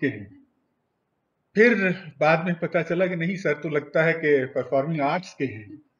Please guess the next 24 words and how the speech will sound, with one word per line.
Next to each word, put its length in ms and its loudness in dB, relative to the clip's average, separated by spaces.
उसके 300 -2
बाद 280 4
में 60 0
लगा 280 4
मुझे 260 -2
कि 220 -2
आप 240 6
अंग्रेजी 340 -6
विभाग 300 -2
के 180 -10
हैं। 140 -8
तो, 300 2
अ, 140 -10
मैं 160 -6
ज्यादा 220 -2
समय 380 0
न 140 -2
लगे 280 0
इसलिए 280 -2
इसमें 260 -2
पढ़ 200 -4
ही 120 0
देता 260 -2
हूँ। 300 -6